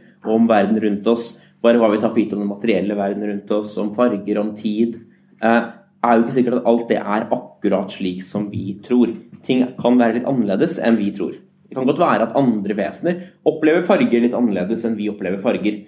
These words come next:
Kanskje en mygg har en annen tidsoppfattelse enn vi har, eh, og kanskje en elefant er på motsatt side, liksom. Kanskje ting, den har en helt annen oppfattelse igjen. Eh, vi har på en måte en bevissthet da,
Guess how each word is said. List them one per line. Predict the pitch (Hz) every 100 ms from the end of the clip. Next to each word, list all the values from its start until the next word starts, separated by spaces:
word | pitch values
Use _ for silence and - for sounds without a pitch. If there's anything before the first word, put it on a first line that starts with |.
| _ _ -
Kanskje | 143 127 127 131 127 127 123 123 127
en | 123 120 123 123
mygg | 156 160 147
har | 139
en | 139
annen | 120 117
tidsoppfattelse | - 107 101 - 104 107
enn | 113 98
vi | 92
har, | 110 123 - - - -
eh, | 110 110 98
og | 101
kanskje | 113 110
en | 90
elefant | 104 107 113 98
er | 104
på | 113
motsatt | 101 - 92 -
side, | 95 95
liksom. | 95 104 104
Kanskje | 98 -
ting, | 104 104 104 107 - - _
den | 104 104 117
har | 117
en | 135
helt | 123 95
annen | 98 92 98
oppfattelse | 95 98 98 95 107
igjen. | 113 - - _ -
Eh, | 120 131 - - 123 117 - 120
vi | 143
har | 135 101
på | 101
en | 135
måte | 101
en | 110
bevissthet | 120 127 - - - 202
da, | 196 -